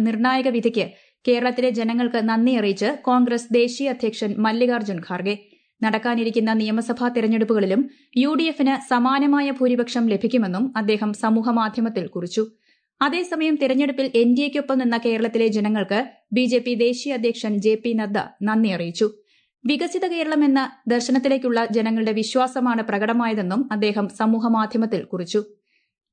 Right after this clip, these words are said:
തെരഞ്ഞെടുപ്പിലുണ്ടായ അപ്രതീക്ഷിതമായ തിരിച്ചടി സംബന്ധിച്ച് വിശദമായ പരിശോധന നടത്തുമെന്ന് സി പി ഐ എം സംസ്ഥാന സെക്രട്ടേറിയറ്റ്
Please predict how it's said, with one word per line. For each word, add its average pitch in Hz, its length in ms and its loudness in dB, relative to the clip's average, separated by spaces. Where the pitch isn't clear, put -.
തെരഞ്ഞെടുപ്പിലുണ്ടായ 302 800 2
അപ്രതീക്ഷിതമായ 277 760 0
തിരിച്ചടി 262 360 0
സംബന്ധിച്ച് 240 480 0
വിശദമായ 254 640 0
പരിശോധന 240 500 -2
നടത്തുമെന്ന് 196 720 -4
സി 254 120 2
പി 254 140 -2
ഐ 247 120 4
എം 240 100 -2
സംസ്ഥാന 233 420 -4
സെക്രട്ടേറിയറ്റ് 220 580 -4